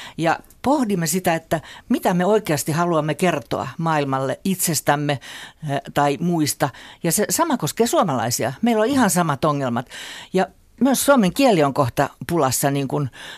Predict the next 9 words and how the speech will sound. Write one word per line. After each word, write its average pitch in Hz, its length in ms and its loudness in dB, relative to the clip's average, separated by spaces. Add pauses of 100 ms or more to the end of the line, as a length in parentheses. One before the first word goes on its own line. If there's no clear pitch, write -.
(120)
eh, - 720 -4
professori 156 460 -2
Janne 160 240 0
Saarikivi 180 600 2
<laughs> - 60 -2
tuolla 196 260 4
onkin 170 280 0
kertonut, 165 520 2
että, 156 280 2